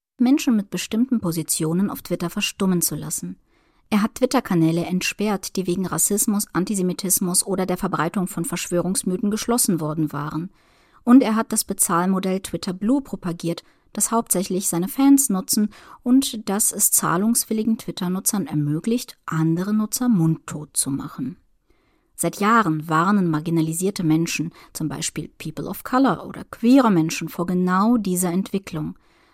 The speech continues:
dass Twitter als öffentlicher Raum verzerrt wird. Auf der Plattform sind in Deutschland zwar prozentual nicht so viele Menschen vertreten, aber Journalisten sind überrepräsentiert.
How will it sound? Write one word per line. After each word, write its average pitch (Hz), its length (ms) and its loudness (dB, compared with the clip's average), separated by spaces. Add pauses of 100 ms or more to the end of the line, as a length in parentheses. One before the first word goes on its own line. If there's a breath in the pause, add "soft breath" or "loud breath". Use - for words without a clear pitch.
dass 151 200 -2
Twitter 269 500 0
als - 220 0
öffentlicher 196 560 -2
Raum 170 280 -2
verzerrt 214 640 -4
wird. - 300 -14 (480)
Auf - 140 -8
der 214 100 0
Plattform 240 460 2
sind 214 180 -2
in 190 120 -2
Deutschland 180 460 0
zwar 156 200 -4
prozentual 165 720 -2
nicht 170 180 -2
so - 80 -4
viele 165 260 -4
Menschen 156 360 -2
vertreten, - 580 -4 (400 soft breath)
aber 262 220 2
Journalisten 220 680 2
sind 196 200 -2
überrepräsentiert. 165 920 -2